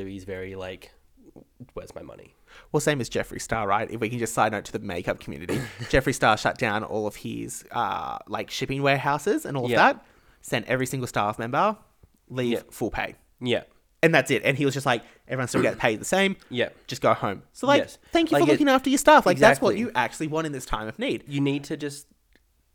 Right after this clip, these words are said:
Speaker 1: like, cut it.
Speaker 2: Yep.
Speaker 1: Everyone be safe. And then don't get people out.
Speaker 2: It's just a sad thing that America, and same as Australia, are very economy focused.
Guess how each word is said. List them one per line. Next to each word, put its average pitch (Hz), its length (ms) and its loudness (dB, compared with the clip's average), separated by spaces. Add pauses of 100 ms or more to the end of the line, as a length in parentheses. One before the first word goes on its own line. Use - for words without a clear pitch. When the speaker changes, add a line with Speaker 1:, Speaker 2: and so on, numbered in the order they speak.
(240)
Speaker 1:
like, 110 240 -6 (160)
cut 120 240 -2
it. 190 180 -6 (200)
Speaker 2:
Yep. - 280 0 (300)
Speaker 1:
Everyone 117 240 -2
be 107 80 -6
safe. 131 600 -6 (280)
And 107 180 -6
then 104 300 -4 (420)
don't 110 260 -4 (220)
get - 220 -10
people 107 340 -16
out. 98 300 -12 (560)
Speaker 2:
It's 147 160 -4
just 147 180 -2
a 135 60 0
sad 123 320 2
thing 127 160 -4
that 104 260 -2
America, 117 540 0
and 120 280 -6
same 123 260 -4
as - 100 -12
Australia, 117 360 2
are 104 40 0
very 107 240 -2
economy 101 580 -8
focused. - 500 -12